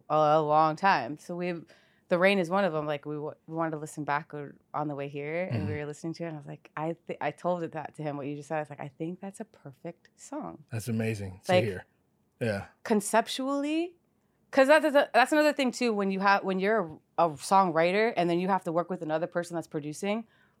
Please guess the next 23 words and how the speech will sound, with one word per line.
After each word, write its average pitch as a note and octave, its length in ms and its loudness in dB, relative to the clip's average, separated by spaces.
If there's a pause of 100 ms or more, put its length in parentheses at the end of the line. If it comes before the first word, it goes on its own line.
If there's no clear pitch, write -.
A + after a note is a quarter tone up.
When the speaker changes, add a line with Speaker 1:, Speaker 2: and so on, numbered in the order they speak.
(220)
Speaker 1:
and G3+ 140 4
for G3+ 120 4
them G#3 240 6
to G#3 480 2
get F#3 300 4
right F3+ 260 4
what F3 120 -4
you F3+ 100 0
had F#3 300 4
in G3+ 100 2
your F3 120 0
fucking G3 440 0
brain, G#3 560 4 (840)
that's C4+ 200 6
hard C#4+ 260 6
to C4+ 80 0
articulate B3 840 2
when G#3+ 180 6
you're B3 100 8
Speaker 2:
Yeah. B3 80 8
Speaker 1:
not B3 80 8
a A#3 40 2
producer. G3+ 680 0